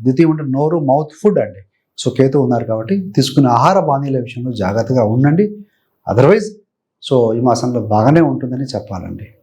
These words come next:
nothing to worry. మరి ఒకసారి రివ్యూ చూసుకుంటే, ఆ, విద్యార్థులకు బాగుంది, డిగ్రీ స్థాయి విద్య, పీజీ లాంటి విద్య చేసేవారికి బాగుంది, వృత్తిలో ఉన్నవారికి కూడా కష్టించి పనిచేస్తారు,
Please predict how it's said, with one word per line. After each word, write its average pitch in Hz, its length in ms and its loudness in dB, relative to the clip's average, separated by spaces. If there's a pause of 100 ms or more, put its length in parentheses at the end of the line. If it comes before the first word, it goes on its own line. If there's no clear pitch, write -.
(160)
nothing 123 280 -2
to 107 100 -8
worry. 98 180 -10 (600)
మరి 139 400 0 (180)
ఒకసారి 160 400 2
రివ్యూ 151 560 2
చూసుకుంటే, 139 500 -4 (800)
ఆ, 110 100 0
విద్యార్థులకు 170 640 2
బాగుంది, 113 520 -8 (540)
డిగ్రీ 131 280 4
స్థాయి 160 220 2
విద్య, 160 380 0 (640)
పీజీ 131 180 4
లాంటి 143 220 2
విద్య 143 300 -2
చేసేవారికి 147 380 -2
బాగుంది, 139 580 -2 (440)
వృత్తిలో 180 420 4
ఉన్నవారికి 135 420 0
కూడా 170 340 -4 (440)
కష్టించి 165 440 2
పనిచేస్తారు, 120 480 0